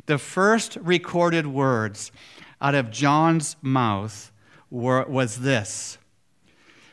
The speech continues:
"You brood of vipers." Is that brash or is that not brash?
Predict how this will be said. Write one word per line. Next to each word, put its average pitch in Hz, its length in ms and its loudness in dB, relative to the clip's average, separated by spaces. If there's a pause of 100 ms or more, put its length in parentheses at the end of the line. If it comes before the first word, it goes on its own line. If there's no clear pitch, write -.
"You 214 400 10
brood 214 400 12
of 208 140 10
vipers." 196 960 8 (1400)
Is 120 140 -2
that 139 220 4
brash 139 480 4
or 151 80 2
is 135 140 0
that 139 180 4
not 160 260 2
brash? 101 640 -4